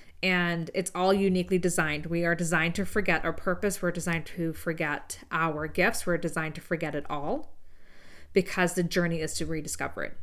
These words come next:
to re-find ourselves. And not everyone does. But I promise you, you have gifts that are here. And so we, let's go back to the example of the toddler. Like, they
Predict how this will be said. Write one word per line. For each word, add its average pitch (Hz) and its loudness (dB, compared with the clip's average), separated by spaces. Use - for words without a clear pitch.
to 185 -2
re-find 151 0
ourselves. - -8
And 180 2
not 175 6
everyone 170 2
does. - -6
But - 2
I 185 10
promise 196 2
you, 214 2
you 196 4
have 190 0
gifts 180 4
that 175 2
are 165 2
here. 156 -4
And 208 4
so 208 8
we, 196 2
let's 208 2
go 220 4
back 190 6
to - -6
the 208 4
example 180 4
of 170 2
the 170 0
toddler. 214 4
Like, 165 2
they 160 0